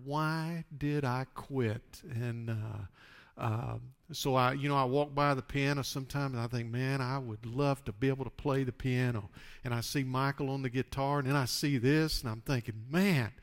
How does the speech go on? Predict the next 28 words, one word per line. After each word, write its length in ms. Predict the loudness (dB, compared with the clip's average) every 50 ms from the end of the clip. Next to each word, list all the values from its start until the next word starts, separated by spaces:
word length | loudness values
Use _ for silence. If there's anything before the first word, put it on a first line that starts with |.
| -20 -20 -20 -20 _ -6
why 260 | -2 0 2 4 4
did 160 | 2 2 2
I 80 | 2 0
quit?" 380 | 0 0 0 0 0 0 -2
So 160 | -4 -6 -6 -6 -8 -16 -20 -20 -20 -20 -14 -6
two 160 | -2 0 2
years 320 | 4 8 8 8 8 6 4
ago, 320 | 4 4 6 6 6 4
my 160 | 4 4 4 4
wife 460 | 4 4 4 6 6 6 4 2 0 -4 -8 -18 -20 -18 -8 0 4
bought 260 | 6 6 4 4 -2
me 300 | -2 -2 0 0 -2 -4 -6 -8
a 80 | -8
mandolin. 720 | -8 -6 -2 0 4 4 6 6 4 4 2 2 2 0 -2
It's 100 | -4 -6
supposed 220 | 0 2 2 2 4
to 60 | 4
be 100 | 4 6
the 60 | 8
easiest 460 | 8 8 6 4 2 0 0 -2 0
one 180 | 0 2 2 0
to 60 | 0
play. 400 | 0 4 4 6 6 4 0 -6 -12 -16 -20 _ _ _ _ _ _ _ -20 -20 -20 -20 -16 _ -4
And, 380 | -2 0 0 0 0 0 2
uh, 320 | 2 4 4 4 4 4 4
I'm 240 | 4 4 4 6 6
learning. 320 | 6 8 8 8 6 6
I'm, 160 | 4 4 2